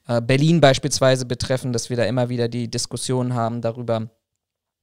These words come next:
dass man doch endlich mal outsourcen müsste, weil der polizeiliche Objektschutz in Berlin vollkommen überfordert ist, ähm, personell überfordert ist, also zu wenig Ressourcen hat.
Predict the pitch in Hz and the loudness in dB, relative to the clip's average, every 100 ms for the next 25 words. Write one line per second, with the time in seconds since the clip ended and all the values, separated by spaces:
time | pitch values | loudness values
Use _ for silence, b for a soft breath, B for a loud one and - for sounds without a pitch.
0 | _ 127 131 120 117 139 127 - 107 98 | _ -6 -2 -2 -2 -4 -6 -4 -2 0
1 | 131 147 - 135 127 127 135 - 135 117 | 0 0 2 2 2 -2 -2 -2 0 2
2 | 117 110 117 - 127 120 - 117 131 - | 2 -2 -6 -2 -2 -2 -4 -4 -4 -4
3 | 139 - 123 123 120 127 - B B - | -8 -6 -4 -2 -2 -4 -8 B B 2
4 | 151 135 - 127 107 117 120 147 160 139 | 4 4 2 0 2 0 4 6 8 6
5 | - 135 131 - - - 120 117 117 117 | 2 -6 -4 -2 -4 -2 -2 -2 -2 -2
6 | 117 117 117 117 110 78 80 - 156 143 | -2 -4 -4 -4 -6 -10 -8 2 4 6
7 | 135 131 127 120 - 131 127 - 131 120 | 4 2 2 0 2 0 0 -4 -8 -6
8 | 117 113 - 123 123 117 - 120 131 139 | -8 -8 -10 -6 -4 -6 -8 -4 0 0
9 | - 127 123 123 | 0 -2 -2 -2